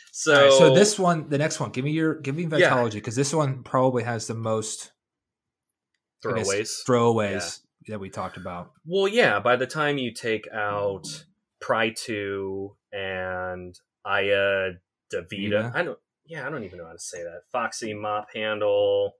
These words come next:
Speaker 1: Pry two, Bugs.
Speaker 2: Right.
Speaker 1: You know, that's a good four or five songs. So I can't throw out Spin the Black Circle, and I can't throw out Last Exit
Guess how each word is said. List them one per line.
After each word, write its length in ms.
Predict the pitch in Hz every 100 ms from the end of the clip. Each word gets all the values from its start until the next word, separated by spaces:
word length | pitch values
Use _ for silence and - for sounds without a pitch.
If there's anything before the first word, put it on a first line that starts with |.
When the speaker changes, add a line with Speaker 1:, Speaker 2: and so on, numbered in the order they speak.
| _
Speaker 1:
Pry 240 | - 110 107
two, 320 | - 110 104
Bugs. 640 | 98 95 104 101 - - _ _ _ _ -
Speaker 2:
Right. 260 | 107 95
Speaker 1:
You 80 | 123
know, 160 | 98 87
that's 220 | 113 127
a 40 | 117
good 200 | 104 98 _
four 200 | 123 107
or 40 | 98
five 280 | - 90
songs. 760 | - 170 175 110 95 98 - - _ _ _ _
So 580 | - - 139 127 123 120
I 100 | 120
can't 420 | 120 165 156 147 _
throw 300 | 135 120 107
out 280 | 104 104
Spin 240 | - - 98
the 60 |
Black 240 | 92 95 90
Circle, 600 | - 139 - 107 104 101
and 120 | 98
I 60 | 92
can't 340 | - 92 90
throw 200 | 92 87
out 340 | 87 87 87
Last 280 | 90 - -
Exit 840 | 165 151 147 147 139 139 139 135